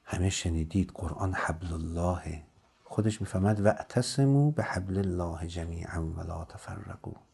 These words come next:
خدا می‌فرماد همتون به حبل خدا تمسک کنید و متفرق نشید.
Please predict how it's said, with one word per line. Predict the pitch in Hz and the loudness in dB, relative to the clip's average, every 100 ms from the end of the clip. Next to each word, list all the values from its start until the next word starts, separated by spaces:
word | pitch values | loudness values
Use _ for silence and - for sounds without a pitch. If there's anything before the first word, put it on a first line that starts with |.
| _ _ _ _ _ _ | _ _ _ _ _ _
خدا | - - - 85 95 | -8 -4 -2 0 2
می‌فرماد | 101 87 - 85 90 98 101 | 2 0 -2 -2 -2 -2 -4
همتون | 92 110 127 139 139 - 85 78 - _ _ _ - | -6 -4 0 2 0 -2 -6 -6 -10 _ _ _ -6
به | - | -4
حبل | - 117 120 - | 0 0 -2 -8
خدا | - - 92 98 110 117 127 139 - _ | -12 -6 2 4 6 6 2 -2 -10 _
تمسک | - 82 - - - - 117 - | -6 -4 -4 -6 -6 -4 -6 -4
کنید | 143 143 156 160 160 - _ _ _ _ _ - | 0 4 6 4 0 -10 _ _ _ _ _ -4
و | |
متفرق | 82 82 - 101 92 95 92 | -4 -4 -8 -8 -8 -12 -12
نشید. | 98 107 - - 123 | -12 -14 -14 -16 -18